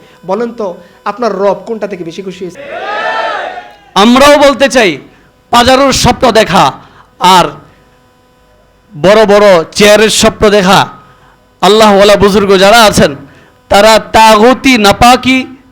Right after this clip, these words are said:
Speaker 2: জায়গার উপর বসে দিন কায়েমের স্বপ্ন দেখেন, এটা ভুল পদ্ধতি। আমার কাছে এটা ভুল পদ্ধতি মনে হয়। আমি ছোট মানুষ, এখানে অনেক বিজ্ঞ ওলামায়ে কেরাম আছেন,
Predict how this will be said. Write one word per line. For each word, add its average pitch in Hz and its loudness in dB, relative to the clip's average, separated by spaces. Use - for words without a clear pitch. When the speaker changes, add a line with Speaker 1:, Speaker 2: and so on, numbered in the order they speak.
Speaker 2:
জায়গার 220 2
উপর 247 2
বসে 202 0
দিন 202 2
কায়েমের 185 2
স্বপ্ন 185 -2
দেখেন, 147 -4
এটা 151 -6
ভুল 156 0
পদ্ধতি। 127 -8
আমার 240 2
কাছে 247 -2
এটা 233 2
ভুল 214 2
পদ্ধতি 220 0
মনে 214 0
হয়। 190 2
আমি 180 0
ছোট 202 -2
মানুষ, 156 -4
এখানে 190 -4
অনেক 208 -2
বিজ্ঞ 170 -2
ওলামায়ে 160 0
কেরাম 139 -6
আছেন, 127 -8